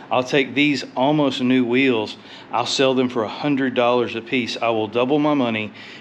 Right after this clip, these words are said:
and put brand new tires on the machine. That's how you do it, y'all. So this machine needed a master cylinder. It had a, a, a s-, a shifting issue. It definitely needed a seat cover.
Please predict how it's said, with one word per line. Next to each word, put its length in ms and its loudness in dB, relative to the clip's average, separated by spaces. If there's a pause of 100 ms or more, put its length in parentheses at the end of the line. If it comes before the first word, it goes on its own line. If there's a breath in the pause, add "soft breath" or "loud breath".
and 80 -6
put 180 0
brand 280 2
new 100 0
tires 340 0
on 120 -6
the 80 -6
machine. 500 -2 (220)
That's 280 0
how 120 0
you 180 -4
do 220 2
it, 80 -6
y'all. 260 -8
So 320 4 (140)
this 240 0
machine 420 2
needed 280 0
a 40 -4
master 400 0
cylinder. 460 0
It 60 -6 (260 loud breath)
had 180 2
a, 180 0
a, 120 2
a 160 -2
s-, 340 -6
a 160 0
shifting 520 2
issue. 480 0
It 180 -6
definitely 340 0
needed 300 -2
a 40 -6
seat 280 -2
cover. 420 0